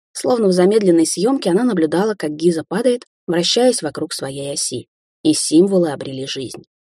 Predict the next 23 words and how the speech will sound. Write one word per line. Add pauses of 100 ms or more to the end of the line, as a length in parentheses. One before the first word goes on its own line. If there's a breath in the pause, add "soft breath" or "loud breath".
Словно
детский
рисованный
мини-мультик
на
листах
школьной
тетрадки. (440)
Дина
знала, (320)
это
заклинание
усиления
памяти. (640)
Девушка
внимательно
смотрела
на
символы. (300)
Как
же
она
поняла?